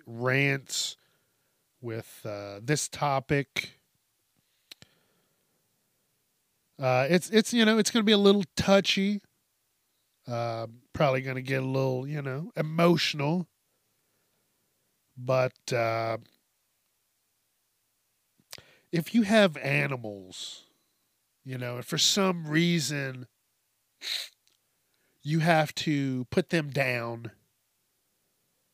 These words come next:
uh, don't be a little bitch and not be in the room when they put your animal down. Because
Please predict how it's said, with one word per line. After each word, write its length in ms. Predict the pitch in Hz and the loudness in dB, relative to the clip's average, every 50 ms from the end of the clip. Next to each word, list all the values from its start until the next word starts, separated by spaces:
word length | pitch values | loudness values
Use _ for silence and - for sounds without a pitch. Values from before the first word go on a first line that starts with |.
| _ _ _ _ _ _ _ _ _ _ _ _ _ _ _ _ _ _ _ _ _ _ - | _ _ _ _ _ _ _ _ _ _ _ _ _ _ _ _ _ _ _ _ _ _ -12
uh, 440 | 110 113 117 113 113 113 113 110 110 110 - _ _ _ _ _ _ _ _ _ _ _ _ _ _ _ _ _ _ _ _ _ _ _ _ _ _ - 131 120 | -10 -8 -8 -6 -6 -8 -8 -10 -12 -14 -18 _ _ _ _ _ _ _ _ _ _ _ _ _ _ _ _ _ _ _ _ _ _ _ _ _ _ -18 -12 -2
don't 440 | 131 180 196 233 262 262 190 170 156 | 2 4 4 4 4 2 0 0 2
be 460 | 190 196 196 190 185 185 185 185 185 - | 4 4 4 4 4 2 2 0 -2 -2
a 140 | - 151 156 | -2 0 0
little 400 | 156 160 170 185 185 180 180 156 | 2 4 6 6 6 6 6 2
bitch 800 | 135 117 - 180 185 170 151 135 - - - - - - - - - _ _ _ _ _ _ _ _ _ _ _ _ _ _ _ _ | 0 4 6 6 8 8 6 2 0 0 0 2 2 0 -2 -6 -14 _ _ _ _ _ _ _ _ _ _ _ _ _ _ _ _
and 220 | - 170 160 156 160 | -4 -4 -4 -2 -2
not 360 | 170 170 202 233 175 - 156 | 0 0 2 0 0 -2 0
be 260 | 160 196 196 202 180 | 0 2 2 2 0
in 220 | - 190 190 180 170 | -2 -4 -4 -2 0
the 140 | 165 156 | 2 2
room 680 | 156 151 160 190 220 233 208 170 147 131 127 131 127 - _ _ _ _ _ _ _ _ _ _ _ _ _ _ _ _ _ _ _ _ _ _ _ | 2 4 4 6 6 6 6 4 2 0 -4 -8 -12 -14 _ _ _ _ _ _ _ _ _ _ _ _ _ _ _ _ _ _ _ _ _ _ _
when 180 | - 170 170 165 | 0 2 2 4
they 140 | 170 165 165 | 4 2 0
put 240 | - - 247 - | 0 -2 -4 -4
your 160 | 165 170 165 160 | -2 -4 0 4
animal 340 | 165 170 160 151 143 139 | 6 6 6 4 0 -4
down. 460 | 135 127 139 147 135 123 107 101 113 - _ _ _ _ _ _ _ _ _ _ _ _ _ _ _ _ _ _ _ _ _ _ _ _ _ _ _ | -4 0 0 0 0 0 -2 -6 -12 -20 _ _ _ _ _ _ _ _ _ _ _ _ _ _ _ _ _ _ _ _ _ _ _ _ _ _ _
Because 800 | 165 170 160 175 165 156 151 151 151 151 147 143 131 - - | 0 0 4 4 4 6 6 4 4 4 2 0 0 -4 -6